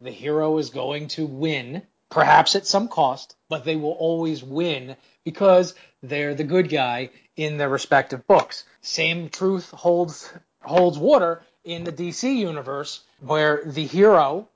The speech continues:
or even in the Swamp Thing comics, when he's a secondary character, he's still one of the good guys, he's still gonna win. Remember, one of the main rules of a comic book fight club is it's not a popularity contest. We look at the characters, who's gonna win.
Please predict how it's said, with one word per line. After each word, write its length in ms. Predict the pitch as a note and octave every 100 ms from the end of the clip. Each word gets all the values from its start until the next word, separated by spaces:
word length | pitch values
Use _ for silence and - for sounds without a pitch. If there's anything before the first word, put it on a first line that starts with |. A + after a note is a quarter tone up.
| _
or 300 | F3+ E3+ E3+
even 260 | G#3 F#3 G#3
in 140 | G3
the 100 | G3
Swamp 420 | - G#3+ A3 A3
Thing 200 | F#3+ D#3+
comics, 440 | C3+ D3 C#3 D3+ -
when 100 | D3+
he's 120 | C3+
a 60 | C3+
secondary 680 | - G3 G3 E3+ D3 C3
character, 500 | B2 D3+ C3 A#2+ C#3
he's 140 | C3+ C3
still 240 | - C#3
one 160 | C#3+ F3
of 60 |
the 60 | F#3+
good 200 | F3+ D#3
guys, 340 | D3 C#3 C3+ - _ _ -
he's 200 | D#3+ -
still 280 | - D3+
gonna 240 | D3 D3+ D#3
win. 240 | G#3+ F3 - _ _
Remember, 400 | D#3+ A3+ A#3 F3
one 240 | C3 D3 D#3+
of 60 |
the 80 | D3
main 400 | D3+ D#3+ G#3 A3
rules 360 | A#3+ A3+ D#3+ C#3+
of 60 |
a 40 | D3+
comic 320 | D3+ E3 D#3+
book 140 | E3 -
fight 260 | G#3+ A3
club 240 | F#3+ D#3 C#3+
is 100 | C#3
it's 180 | B2+ C3+
not 280 | C#3 D3+ D#3+
a 40 |
popularity 800 | - D#3+ D3+ D3+ C#3+ D3 C#3+ C3+
contest. 640 | - C3 A#2 - - - _ - _
We 120 | B2+ B2
look 240 | C3 -
at 80 | D#3+
the 100 | G3
characters, 640 | G3+ G3 F3+ E3+ D#3 D3 - _ _
who's 300 | F3 E3+ -
gonna 260 | D#3 D3
win. 400 | D3+ E3 A#2+ B2+